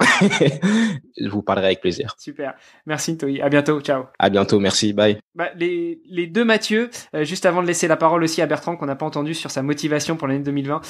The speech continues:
Speaker 2: Sandy, on a un petit peu parlé tout à l'heure, mais, euh, d'un point de vue, euh, financier, partenariat, sponsoring, qu'est-ce que deux mille vingt a apporté comme, comme son lot de, de problèmes ou, euh, ou peut-être de solutions que vous avez réussi à trouver pour, euh, refinancer votre carrière ?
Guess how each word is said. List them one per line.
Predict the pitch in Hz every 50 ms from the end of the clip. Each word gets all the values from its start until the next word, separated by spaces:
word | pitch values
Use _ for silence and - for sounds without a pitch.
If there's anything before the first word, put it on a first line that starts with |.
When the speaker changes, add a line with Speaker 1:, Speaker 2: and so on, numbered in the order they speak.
| - -
Speaker 2:
Sandy, | - - - 170 170 180 185 214 214
on | 190 175
a | 170 160
un | 156 160
petit | 160 - -
peu | - 196
parlé | 190 - 180 175 175 190
tout | 190 - 165
à | 180 165
l'heure, | 165 196 196
mais, | 175 165 156 147
euh, | 147 143
d'un | 147 156
point | 160 160 175 170
de | 170 165
vue, | 160 165 180 185 185 175
euh, | 160 151 147 143 143 139
financier, | 139 - - 170 170 170 170 - - 185 180
partenariat, | - 170 - - 175 165 165 165 165 160 160 165 170
sponsoring, | 165 - - 170 170 165 - 160 160 165 180 175 - - - - - _
qu'est-ce | - 185 185
que | - 190
deux | 170 156 147 160 170
mille | 175 180 175 165
vingt | 165 175 180 190 180 156
a |
apporté | 147 143 165 156 - - 180 170
comme, | 165 - 160 147 143 139 135 135 - - - - _ _
comme | - 147 143 139
son | - - 151 143
lot | 143 151 156 156
de, | 139 139 135 135
de | 131 143
problèmes | 139 139 - 165 156 160 160 165 175 175 160
ou, | 147 143 139 139
euh, | 135 127
ou | 139 143
peut-être | - - 175 170 165
de | 147
solutions | - - 160 160 156 - - 170 170
que | 160
vous | 147 139
avez | 139 127 135
réussi | 135 143 139 139 -
à | 151
trouver | 147 - 151 147 156 156
pour, | 160 143 131 135
euh, | 127 127 127
refinancer | 127 135 165 165 160 - 160 160 156 - 170
votre | 151 143 143 143
carrière ? | - 135 135 135 135 139 139 -